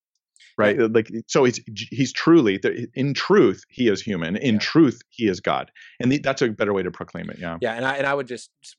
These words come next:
Speaker 2: s-, change it slightly, and I normally say he is fully man and fully God.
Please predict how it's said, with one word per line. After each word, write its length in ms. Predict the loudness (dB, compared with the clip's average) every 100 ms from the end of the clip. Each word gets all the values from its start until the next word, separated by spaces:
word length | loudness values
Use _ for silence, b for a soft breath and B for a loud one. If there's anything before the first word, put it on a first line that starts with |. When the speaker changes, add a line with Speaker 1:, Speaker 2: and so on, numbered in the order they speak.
| _ _ -20
Speaker 2:
s-, 200 | -20 -12
change 180 | -10
it 80 | -10
slightly, 240 | -8 -8 -6
and 100 | -6
I 100 | -6
normally 260 | -6 -8
say 160 | -8 -10
he 120 | -10
is 140 | -12 -4
fully 320 | -2 -2 -6
man 300 | -8 -12 -14 -20
and 100 | -20 -16
fully 240 | -16 -14
God. 160 | -16